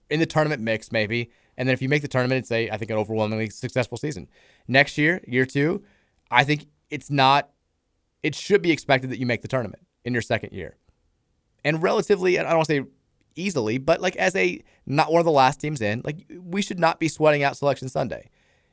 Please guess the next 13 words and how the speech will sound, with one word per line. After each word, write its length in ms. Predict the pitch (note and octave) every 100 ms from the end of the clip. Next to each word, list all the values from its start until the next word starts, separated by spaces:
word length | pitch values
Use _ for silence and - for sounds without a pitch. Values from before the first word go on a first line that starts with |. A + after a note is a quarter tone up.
| -
Year 260 | B2 E3+
three, 520 | G3+ E3 E3+ G3+ A3+ A3+ _ _ _ _ _ _ _ _ -
I 120 | C3
think 160 | D3
you 60 | D3
need 120 | D3
to 60 | C3+
be 120 | C#3
even 160 | C3 A#2
better 360 | A#2+ D3 F#3 - _ _ _ _ _ _ -
in 100 | C3
the 80 | C#3
tournament, 460 | D3+ D3 D#3+ -